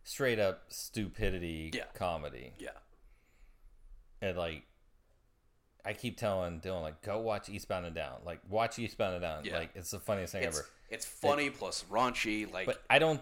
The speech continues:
Speaker 1: I don't even know if he would like it.
Speaker 2: Yeah.
Speaker 1: Like, it's, they didn't grow up with that style of
Speaker 2: Yeah.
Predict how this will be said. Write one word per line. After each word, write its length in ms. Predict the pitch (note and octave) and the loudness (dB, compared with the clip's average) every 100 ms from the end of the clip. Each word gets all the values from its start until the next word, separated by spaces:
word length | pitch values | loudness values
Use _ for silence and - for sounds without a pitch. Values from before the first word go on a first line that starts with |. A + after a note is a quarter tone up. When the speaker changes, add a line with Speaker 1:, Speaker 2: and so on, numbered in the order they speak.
| - | 0
Speaker 1:
I 80 | C3+ | 4
don't 140 | D#3+ D#3+ | 6 6
even 220 | C#3+ C#3 | 2 8
know 180 | C3+ B2+ | 10 10
if 100 | A#2+ | 6
he 120 | C3 | 0
would 300 | A#2+ A2 F#2+ - - - - - - _ _ - | 2 2 0 -12 -20 -20 -20 -20 -20 _ _ -12
like 360 | C3 G#2+ D3 - | -2 2 2 0
it. 180 | - - | -10 -8
Speaker 2:
Yeah. 160 | C#3 A#2+ | 6 6
Speaker 1:
Like, 160 | G#2+ | 8
it's, 380 | A#2+ B2+ B2 G#2+ | 4 2 0 -6
they 200 | - B2+ | 2 4
didn't 180 | C#3 C3+ | 4 2
grow 200 | A2+ A#2 | 6 8
up 140 | C#3 - | 8 6
with 120 | G#2+ | 4
that 220 | G#2+ G#2 | 6 4
style 460 | - A2 G2+ G2 F#2 | 2 6 6 4 2
of 160 | F#2 | 0
Speaker 2:
Yeah. 100 | F2 | -4